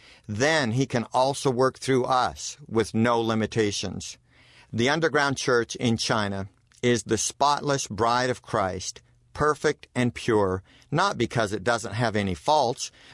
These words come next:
but because it has been washed by the blood of the Lamb. May we not look at what is wrong with the church. Rather, may we be inspired by their faith,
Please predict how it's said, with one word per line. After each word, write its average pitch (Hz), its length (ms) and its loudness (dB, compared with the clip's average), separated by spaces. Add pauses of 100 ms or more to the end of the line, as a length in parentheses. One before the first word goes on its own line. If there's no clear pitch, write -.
but 120 140 0
because 151 500 0
it 151 140 -2
has 127 240 0
been 117 260 2
washed 107 480 0
by 117 140 0
the 104 100 -4
blood 117 320 2
of 107 80 -2
the 110 140 2
Lamb. 98 440 -2 (540)
May 151 240 4
we 151 200 4
not 147 380 2
look 143 240 0
at 107 120 0
what 135 200 2
is 110 140 0
wrong 127 400 4
with 117 160 0
the 113 100 0
church. - 640 -2 (320)
Rather, 120 560 2 (380)
may 123 220 4
we 143 180 4
be 139 200 2
inspired 120 680 0
by 117 160 2
their 113 140 0
faith, 104 580 -2